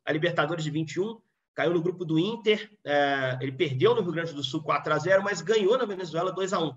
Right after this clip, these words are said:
esse treinador comandando o Deportivo Táchira.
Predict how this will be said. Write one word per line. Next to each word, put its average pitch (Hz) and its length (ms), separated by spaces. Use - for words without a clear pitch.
esse - 160
treinador 160 580
comandando 170 380
o - 20
Deportivo 190 460
Táchira. 135 560